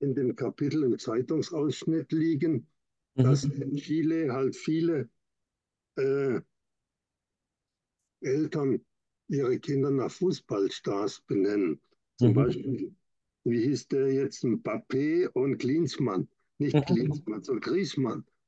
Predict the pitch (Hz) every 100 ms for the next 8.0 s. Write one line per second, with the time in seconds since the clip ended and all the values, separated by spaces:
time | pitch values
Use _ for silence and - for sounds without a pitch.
0 | _ 147 147 190 151 - - - 131 120
1 | - 147 131 143 147 151 - _ _ _
2 | _ _ - 127 123 127 127 - 131 -
3 | 135 139 165 - - 127 107 - _ _
4 | _ _ 139 175 180 - - 339 359 -
5 | - 175 180 - - - 117 104 - 120
6 | 117 139 135 110 - 101 - - 92 87
7 | 127 156 - 113 120 104 101 87 - -